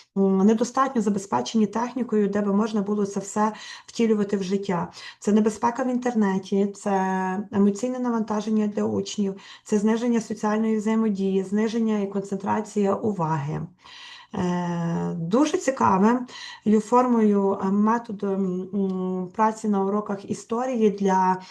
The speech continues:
е, підвищення патріотичного виховання і громадянської позиції є метод проектного навчання. Е, відповідно, завдяки, м, різноманітним, е, проектам, які ми намагаємось створювати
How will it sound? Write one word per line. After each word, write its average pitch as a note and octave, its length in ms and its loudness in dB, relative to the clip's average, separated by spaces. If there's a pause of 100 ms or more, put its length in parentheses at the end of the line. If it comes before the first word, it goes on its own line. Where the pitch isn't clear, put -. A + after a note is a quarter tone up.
(260)
е, F#3 100 0
підвищення G#3 640 0
патріотичного G3+ 760 -2
виховання G#3+ 500 0
і G3 40 2
громадянської G3+ 640 -2
позиції A3 480 0
є F#3+ 80 4
метод G#3+ 320 -2
проектного G3 540 -2
навчання. F3+ 600 -2 (560)
Е, F3+ 320 0
відповідно, A#3 580 2
завдяки, A3+ 640 0
м, G#3+ 540 2
різноманітним, G#3+ 1000 0
е, F3+ 280 -4
проектам, G3+ 680 -4
які G3 520 -2 (300)
ми G3+ 120 2
намагаємось G#3 640 0
створювати G3 800 -4